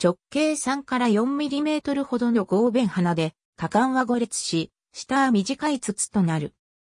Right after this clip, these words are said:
花の中に、おしべが四個、めしべは一個ある。果実は、やせ科で、長さ三から四ミリメートルの楕円型や長楕円型を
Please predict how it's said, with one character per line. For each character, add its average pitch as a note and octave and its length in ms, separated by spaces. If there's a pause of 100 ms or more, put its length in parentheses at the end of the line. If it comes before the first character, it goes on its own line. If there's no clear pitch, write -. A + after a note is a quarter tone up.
(100)
花 B3 320
の D#4 120
中 C#4+ 300
に、 F#3 220 (200)
お B3+ 120
し C4 160
べ C#4 100
が F#3+ 140
四 F#3+ 260
個、 - 300 (220)
め A3+ 140
し C4+ 140
べ A#3+ 120
は E3 120
一 D3 260
個 A#3+ 200
あ F#3+ 100
る。 D3+ 120 (520)
果 D#4 160
実 C4 320
は、 E3+ 180 (220)
や F3 160
せ D4 200
科 A3+ 140
で、 F#3+ 220 (240)
長 C#4+ 240
さ G#3+ 160
三 A#3 220
か B3 120
ら A3+ 120
四 B3 280
ミ G3 140
リ B3 160
メ D4+ 140
ー C#4+ 80
ト A3 120
ル F#3 120
の E3 120
楕 D#3+ 180
円 A3+ 180
型 G#3 260
や F#3+ 160
長 B3 260
楕 C#4 140
円 C4+ 180
型 A#3+ 340
を F#3+ 180